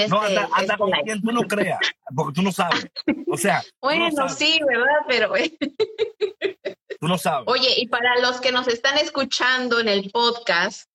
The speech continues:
Speaker 2: este, bueno, sabrán por lo que está diciendo David, este es un live,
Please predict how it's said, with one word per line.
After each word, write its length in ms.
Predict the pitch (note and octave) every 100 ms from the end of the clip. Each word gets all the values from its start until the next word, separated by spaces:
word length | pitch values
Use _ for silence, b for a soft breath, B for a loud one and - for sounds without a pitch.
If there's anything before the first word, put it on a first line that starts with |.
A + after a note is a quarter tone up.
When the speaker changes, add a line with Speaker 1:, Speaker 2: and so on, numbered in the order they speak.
| -
Speaker 2:
este, 500 | F3+ D#3+ D#3 - D#3
bueno, 300 | D3+ D#3 D3
sabrán 580 | - D3+ D#3+ E3+ F3+ F#3+
por 120 | - D#3+
lo 100 | D3+
que 60 |
está 140 | D#3+ E3
diciendo 300 | F3 F3+ F3
David, 300 | F3 F3+ E3+
este 180 | F3 F3
es 120 | F3
un 120 | F#3
live, 480 | F#3+ G3 F#3+ F#3+ F#3+